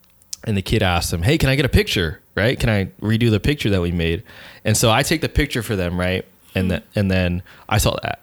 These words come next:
Speaker 1: saw that as my moment of, like, "Okay, I'm gonna leave now." So I say, like, I'm like, "All right, Bobby, I'm gonna head out." He's like, he's like,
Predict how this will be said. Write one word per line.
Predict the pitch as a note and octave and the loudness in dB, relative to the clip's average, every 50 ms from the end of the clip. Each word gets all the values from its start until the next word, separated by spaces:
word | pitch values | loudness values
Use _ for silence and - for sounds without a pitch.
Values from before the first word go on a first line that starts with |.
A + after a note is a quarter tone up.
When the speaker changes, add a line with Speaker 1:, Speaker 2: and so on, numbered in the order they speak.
| - | -10
Speaker 1:
saw | - - - B2+ G#2+ G#2 | -4 0 2 4 4 4
that | A2 C3 B2+ - | 4 4 2 2
as | F2+ F2+ - | 0 0 2
my | A2 B2+ D3+ | 2 2 2
moment | B2+ G#2 F2+ E2 D#2+ D#2+ | 2 2 0 0 -2 -4
of, | D2+ - | -6 -6
like, | - C#2+ D2 - - | -6 -8 -8 -6 -8
"Okay, | G2+ - - C#2 - - | -8 -6 -6 -8 -8 -8
I'm | - E2 | -6 -4
gonna | E2 D2+ D2 | -4 -4 -2
leave | D#2 F#2 G2 F2 - | 0 0 0 0 -2
now." | - C#2 C#2 - - - - - - - - - - | -2 -4 -4 -4 -6 -8 -18 -20 -20 -20 -20 -14 -6
So | - - D#3+ | 0 2 2
I | E3 | 2
say, | D3+ - D#3 D3+ | 4 4 2 4
like, | D3 C#3 C3 B2+ - - _ _ - - _ - | 4 2 0 -2 -8 -20 _ _ -20 -18 _ -4
I'm | A#2 A2+ | 0 0
like, | A2+ G#2+ F#2+ - - _ _ _ _ - | 2 2 0 -2 -6 _ _ _ _ 2
"All | C#3+ D#3 | 4 4
right, | D3+ C3 | 4 4
Bobby, | C3+ B2 B2+ C3 C3 | 4 4 6 6 6
I'm | B2 B2 | 6 4
gonna | C3 B2 A#2 | 4 4 4
head | G2+ A2+ A#2 A2 | 6 6 6 6
out." | A2 B2 C3+ A2 F2 C#2 - - - | 6 4 4 2 2 0 -2 -6 -4
He's | F#2+ G2+ F#2+ F2+ F#2+ | -2 -2 -2 0 0
like, | F2+ F2 E2+ D#2+ - _ _ _ _ _ - _ _ _ _ _ _ _ _ _ _ _ _ - - | 0 0 0 -2 -4 _ _ _ _ _ -20 _ _ _ _ _ _ _ _ _ _ _ _ -10 -6
he's | - F#2+ | -2 0
like, | G2+ F2 E2+ | 0 0 -2